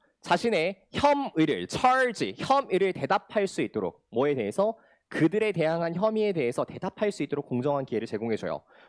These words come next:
Whilst, 밑에다가 쓸게요. while의 뜻입니다.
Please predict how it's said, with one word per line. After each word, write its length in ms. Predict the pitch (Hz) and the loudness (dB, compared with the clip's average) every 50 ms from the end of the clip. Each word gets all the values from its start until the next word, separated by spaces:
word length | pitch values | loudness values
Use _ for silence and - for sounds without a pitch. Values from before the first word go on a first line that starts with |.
| _ - | _ 2
Whilst, 760 | 123 147 190 233 277 285 254 180 120 117 175 - - - - - _ _ - | 2 4 4 4 4 2 2 0 0 -2 -2 -6 -12 -20 -20 -20 _ _ -10
밑에다가 340 | 127 127 147 156 147 143 147 | -8 -6 -4 -2 -2 -2 -2
쓸게요. 480 | - 170 156 - 151 151 170 170 - - | -4 -6 -6 -4 -2 -2 -2 -2 -4 -6
while의 460 | 101 107 113 117 123 143 160 160 - _ - 107 | -2 -2 0 0 0 0 -2 -4 -4 _ -10 -10
뜻입니다. 460 | - 107 - - 90 - 80 85 - | -10 -10 -10 -10 -14 -12 -14 -16 -16